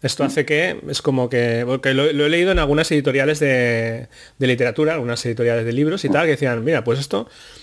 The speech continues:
Speaker 1: sea, es malo, pero también es que no, era, era algo, era un, una luz de novedades continuo que tener que hacernos replantear".
Speaker 2: Bueno, es la burbuja de las novedades, ¿no? Luego la vez lo
Speaker 1: Ujú.
Speaker 2: habíamos comentado. Sí, este, este parón ha venido bien a los que somos jugadores,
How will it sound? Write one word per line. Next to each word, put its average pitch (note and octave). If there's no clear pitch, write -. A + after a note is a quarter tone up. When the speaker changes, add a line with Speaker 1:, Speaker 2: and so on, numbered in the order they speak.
Speaker 1:
sea, D3
es D#3
malo, C#3
pero B2+
también C3+
es D3
que D#3
no, C#3+
era, D3
era C#3+
algo, D3+
era D3+
un, D3+
una D3+
luz D3
de C#3
novedades C3
continuo D3+
que B2+
tener C3+
que C3+
hacernos C#3
replantear". A2+
Speaker 2:
Bueno, A#2
es A#2+
la F#2+
burbuja G#2
de A#2+
las G#2+
novedades, G#2+
¿no? -
Luego G#2
la A2
vez A2
lo A2
Speaker 1:
Ujú. A2
Speaker 2:
habíamos A2
comentado. A2+
Sí, D3
este, C3
este D3
parón C#3+
ha A2+
venido B2
bien D3
a -
los A2+
que G#2+
somos A2
jugadores, A#2+